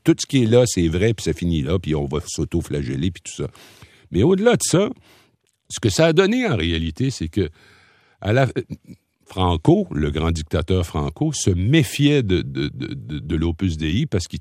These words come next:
n'y avait pas le contrôle dessus. Mais à un moment donné, à la fin des années cinquante, il s'est retrouvé dans une situation, Franco, où son pays, c'était la première fois qu'on voyait ça, était en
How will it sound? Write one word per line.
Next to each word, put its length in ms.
n'y 80
avait 140
pas 120
le 60
contrôle 480
dessus. 360
Mais 100
à 20
un 40
moment 260
donné, 260
à 40
la 80
fin 180
des 180
années 200
cinquante, 580
il 60
s'est 140
retrouvé 260
dans 140
une 160
situation, 500
Franco, 380
où 80
son 180
pays, 260
c'était 160
la 120
première 280
fois 160
qu'on 160
voyait 280
ça, 120
était 300
en 120